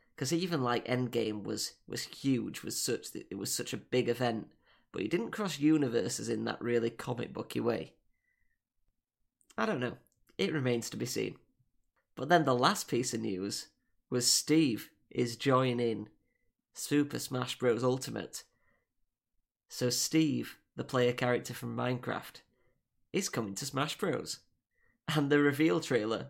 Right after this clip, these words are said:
was, it was pretty cool. It wasn't, it didn't look quite on the level as some of the other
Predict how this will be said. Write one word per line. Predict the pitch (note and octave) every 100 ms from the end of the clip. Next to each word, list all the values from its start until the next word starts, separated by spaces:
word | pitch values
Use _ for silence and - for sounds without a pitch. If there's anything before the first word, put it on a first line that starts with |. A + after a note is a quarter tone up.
| -
was, | A#2+ B2 B2+ B2 A#2+ - - - _ _ _ _
it | F3+ G3+
was | G#3
pretty | - -
cool. | G3 A3+ D#3+ - - _ _ _ _ _ _ _ _
It | G#2 D3
wasn't, | E3+ E3+ F3+ D#3+ - _
it | D#3 D#3
didn't | G3+ G#3+
look | G3+ -
quite | - F3+ D#3 -
on | C3
the | B2
level | B2 A#2 A#2+ A#2
as | - A#2+
some | - B2
of | A#2+ A#2
the | A#2+
other | A#2+ A#2+ A#2+ A#2